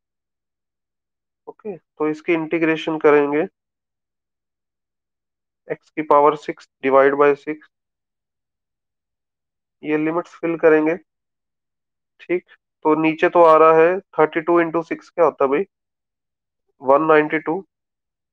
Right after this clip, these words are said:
ठीक, ए स्क्वायर, and, uh, x की power six वाली में हम टू ए fill करेंगे। टू raise to power six क्या होता है भाई? सिक्सटी फ़ोर,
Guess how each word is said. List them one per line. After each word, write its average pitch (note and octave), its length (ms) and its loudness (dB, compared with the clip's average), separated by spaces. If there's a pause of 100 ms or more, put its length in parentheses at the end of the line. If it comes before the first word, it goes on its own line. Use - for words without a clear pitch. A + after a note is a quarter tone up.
(1080)
ठीक, F#3 280 -8 (720)
ए D3+ 280 2 (920)
स्क्वायर, D3+ 420 -2 (800)
and, C#3 360 2
uh, C#3+ 420 2
x - 100 -20
की - 120 -10
power E3+ 440 4
six - 440 -10 (320)
वाली D3+ 480 0
में D#3 280 0
हम D#3 280 -4
टू F#3 180 4
ए F#3+ 80 6
fill F3+ 220 -2
करेंगे। E3+ 300 0
टू F#3+ 260 0
raise F#3 180 4
to F#3 180 -6
power F3 200 4
six E3+ 180 -10
क्या - 240 -4
होता C#3 200 -2
है C#3 60 -2
भाई? D#3 160 -4
सिक्सटी - 1120 -20
फ़ोर, C#3+ 520 -2